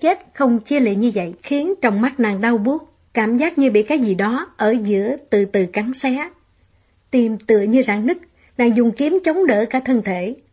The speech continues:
hô hấp bị tắc nghẽn ở bên ngực trái, thứ gì đó quấn lên trên, đau quá. Sắc mặt Mạch Thần lại đại biến, vội vàng tiến lên, một tay không để lại dấu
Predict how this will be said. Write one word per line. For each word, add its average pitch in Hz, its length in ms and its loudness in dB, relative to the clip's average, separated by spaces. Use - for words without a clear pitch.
hô 262 180 0
hấp 247 360 -6
bị 240 100 2
tắc 302 240 -4
nghẽn 220 240 0
ở 240 100 -2
bên 254 180 2
ngực 196 220 -4
trái, 254 240 -2
thứ 311 120 -2
gì 247 240 0
đó 233 400 -4
quấn 269 180 0
lên 294 280 0
trên, 254 240 0
đau 214 280 -2
quá. 233 320 -6
Sắc - 260 -8
mặt 233 240 -2
Mạch 220 240 -4
Thần 208 160 0
lại 190 140 0
đại 190 220 -2
biến, 294 300 -4
vội 233 240 0
vàng 220 200 -2
tiến 311 200 -2
lên, 262 240 0
một 254 200 0
tay 269 100 2
không 277 180 0
để 226 120 0
lại 202 240 2
dấu 269 120 0